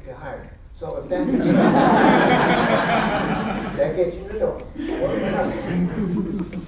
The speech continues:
Now, I lucked out. They didn't need more science, they needed a mechanical genius. It's all the electrodes, the oscilloscopes, the this, the manipulators, all this stuff. They did it in mechanical genius. They weren't getting there with their research.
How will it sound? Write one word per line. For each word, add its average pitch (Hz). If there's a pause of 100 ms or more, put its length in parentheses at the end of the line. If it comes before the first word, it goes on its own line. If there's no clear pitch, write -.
(100)
Now, 160
I 160
lucked -
out. - (220)
They 156
didn't 180
need 160
more 139
science, 139
they 123
needed 143
a 123
mechanical 127
genius. 127 (460)
It's -
all 185
the 165
electrodes, 143
the 147
oscilloscopes, -
the 123
this, -
the 127
manipulators, 147
all 180
this -
stuff. -
They 131
did 185
it -
in -
mechanical 147
genius. 170
They -
weren't 151
getting 165
there 135
with 135
their 131
research. 170